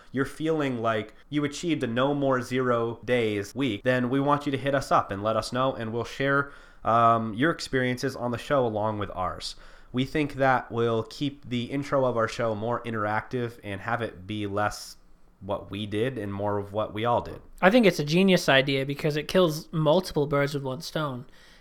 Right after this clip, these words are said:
Speaker 2: Uh, one being that both of us will be more held accountable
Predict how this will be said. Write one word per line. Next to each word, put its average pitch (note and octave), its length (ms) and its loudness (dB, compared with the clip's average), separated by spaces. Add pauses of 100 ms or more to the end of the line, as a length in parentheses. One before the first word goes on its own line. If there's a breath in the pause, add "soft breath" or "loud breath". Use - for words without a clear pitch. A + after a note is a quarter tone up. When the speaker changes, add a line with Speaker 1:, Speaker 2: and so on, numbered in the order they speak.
(100)
Speaker 2:
Uh, B2+ 240 -8
one E3 480 4
being D3+ 460 0 (280 soft breath)
that C#3+ 500 2 (560)
both D#3+ 320 4
of D#3 120 4
us D3 200 4
will D3+ 100 -2
be C#3+ 460 -4
more D#3+ 260 4
held D#3+ 200 4
accountable D#3 800 4